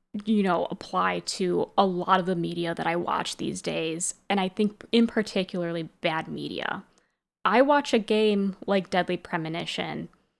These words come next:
and I just immediately get transported into that Mystery Science Theater three thousand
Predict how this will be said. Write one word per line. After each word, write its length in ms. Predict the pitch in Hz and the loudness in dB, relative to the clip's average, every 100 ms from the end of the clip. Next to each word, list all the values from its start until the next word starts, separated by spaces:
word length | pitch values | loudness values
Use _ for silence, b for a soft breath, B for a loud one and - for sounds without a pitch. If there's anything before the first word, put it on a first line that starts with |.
| _ _ _ _ _ - | _ _ _ _ _ 0
and 200 | 208 180 - | 2 2 4
I 200 | 196 208 | 6 6
just 220 | 202 208 - | 4 2 2
immediately 600 | 185 185 208 214 - 196 | 2 4 4 4 2 0
get 220 | 196 - | -2 -4
transported 920 | - 175 175 - - - - - - - | -6 -6 -6 -8 -6 -6 -2 -2 -4 -4
into 300 | 175 196 185 | -4 -2 -4
that 180 | 165 | -4
Mystery 380 | 170 180 - 180 | -2 -4 -4 -6
Science 360 | 180 180 170 175 | -4 -2 -2 -6
Theater 360 | - 175 180 | -4 -2 -2
three 260 | 185 - 175 | -4 -4 -6
thousand 680 | 175 160 160 165 170 160 156 | -2 -2 0 -2 -4 -4 -6